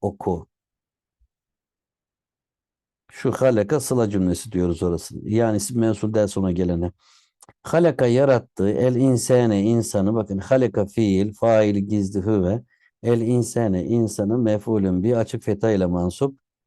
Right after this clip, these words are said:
Min alakin, alaktan. Yani rahim duvarına yapışmış olan, e, nesneden. Alak o demek arkadaşlar.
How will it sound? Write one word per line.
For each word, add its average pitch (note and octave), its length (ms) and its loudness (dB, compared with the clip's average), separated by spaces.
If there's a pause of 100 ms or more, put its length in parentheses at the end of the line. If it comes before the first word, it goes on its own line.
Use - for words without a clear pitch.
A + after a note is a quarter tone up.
(120)
Min C#3+ 340 2
alakin, C#3+ 680 2
alaktan. A2 840 2 (1040)
Yani A2+ 460 2
rahim A#2 300 0
duvarına G#2+ 300 2
yapışmış A2 600 -4
olan, C3+ 420 0 (840)
e, G2+ 840 0 (800)
nesneden. A#2+ 680 -2 (1040)
Alak C3 380 2
o A#2+ 120 0
demek E2 320 -6
arkadaşlar. E2 560 -12